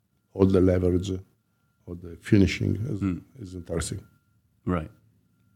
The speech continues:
Speaker 1: Always work also.
Speaker 2: But you're really aesthetics then driven.
Speaker 1: Yeah, yeah.
Speaker 2: That's, that's, that's the same for me. I'm, I'm very shallow.
Speaker 1: This is the reason because my big passion is a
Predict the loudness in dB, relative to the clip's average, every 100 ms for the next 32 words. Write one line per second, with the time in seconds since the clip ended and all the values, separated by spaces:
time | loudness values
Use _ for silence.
0 | _ 4 6 6 4 2 2 -4 -14 -16
1 | -20 _ _ _ _ -2 0 0 0 0
2 | -2 -4 -6 -8 -8 -14 -16 -18 -18 -14
3 | -10 -4 0 0 -2 -20 -20 -6 -6 -4
4 | -6 -6 -8 -8 -6 -8 -6 -8 -8 -10
5 | -10 -12 -10 -12 -8 -4 -4 -4 -6 -6
6 | 6 6 8 6 6 6 2 2 0 2
7 | 2 2 0 0 0 -8 -4 -4 2 2
8 | 2 0 0 2 2